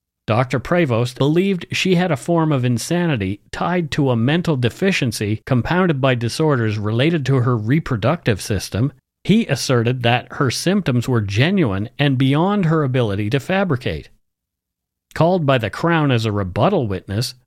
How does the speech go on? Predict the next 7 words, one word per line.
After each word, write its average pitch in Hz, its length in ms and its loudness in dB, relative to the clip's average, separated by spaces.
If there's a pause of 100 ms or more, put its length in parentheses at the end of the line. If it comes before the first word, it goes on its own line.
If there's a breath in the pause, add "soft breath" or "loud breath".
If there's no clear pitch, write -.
(160)
Doctor 143 320 2
Michel 147 480 0
Delphis 143 540 0
Brochu 131 800 0
of 113 180 -2
Quebec 139 380 0
City, 113 440 -2